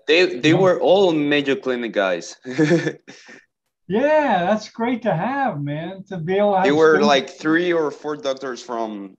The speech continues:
Speaker 1: Mayo Clinic.
Speaker 2: Yeah, I mean, that's, I mean, God, I wish I was a kid again in medical school. I mean, you, you have, you have
Speaker 1: <laughs> What a
Speaker 2: access.
Speaker 1: time to be alive. <laughs>
Speaker 2: Yeah, well, to me, it's great 'cause computers and medicine,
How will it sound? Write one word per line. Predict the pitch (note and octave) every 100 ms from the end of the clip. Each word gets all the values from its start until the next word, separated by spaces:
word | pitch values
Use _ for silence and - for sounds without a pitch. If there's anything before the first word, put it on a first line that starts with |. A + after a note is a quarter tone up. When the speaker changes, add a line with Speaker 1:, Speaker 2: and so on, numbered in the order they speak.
| _
Speaker 1:
Mayo | G#2+ G#2+
Clinic. | G2 G2+ F#2 F2+ _ _ _ _ _ _ _ -
Speaker 2:
Yeah, | E3+ G#3+ A#3+ F3 D3+
I | D3+
mean, | D3
that's, | F#3 F#3 - _ _ _ _ _ _ _
I | E3
mean, | E3+ E3 D#3+ D3+ - _ _
God, | E3+ F3 D#3+
I |
wish | D#3+ F#3 -
I | F3+
was | D3+
a | D3+
kid | - F3+ D#3+
again | C#3+ C#3+ C3
in | C3 C#3+
medical | D3+ D#3 D3+ C#3+
school. | - - C#3+ C3+ B2 G2+ - -
I |
mean, | D#3 D#3+
you, | F3 G#3+
you | G#3
have, | A#3+ A#3 E3 - - - _
you | F#3 A#3+
have | A3+
Speaker 1:
<laughs> | F#3 G3+ A#2
What | D3 F#3+
a | F#3+
Speaker 2:
access. | -
Speaker 1:
time | E3+ F3 E3
to | D#3+
be | D3
alive. | C#3+ C3 A#2+ G#2+ - _ -
<laughs> | C#3+
Speaker 2:
Yeah, | D3+ D#3 C3+ C3 C#4+ D4 C#4+ A3+
well, | F3+ F#3+ F#3+
to | -
me, | F#3+ A#3 D#4+ C#4+ G#3 G#3 - _ _
it's | F3 C#3
great | - E3+ E3 F3 -
'cause | G3 D#3
computers | - E3 C3+ G3+ A3+ G#3
and | G#3
medicine, | G#3 C#4 B3 - C3 A2